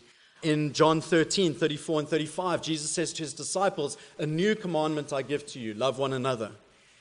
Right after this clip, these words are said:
Be known by the love you have for each other. This is the mark, this is the tattoo of a Christian,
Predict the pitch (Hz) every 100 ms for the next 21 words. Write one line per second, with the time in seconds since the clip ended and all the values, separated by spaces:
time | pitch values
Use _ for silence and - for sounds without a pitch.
0 | _ - 170 190 170 160 175 170 156 151
1 | - - _ - 139 147 156 139 139 139
2 | 120 135 120 147 - 147 135 139 117 110
3 | 156 170 147 120 127 143 139 110 - 147
4 | 156 127 127 - - 147 - 202 175 170
5 | 135 139 175 170 - 107 98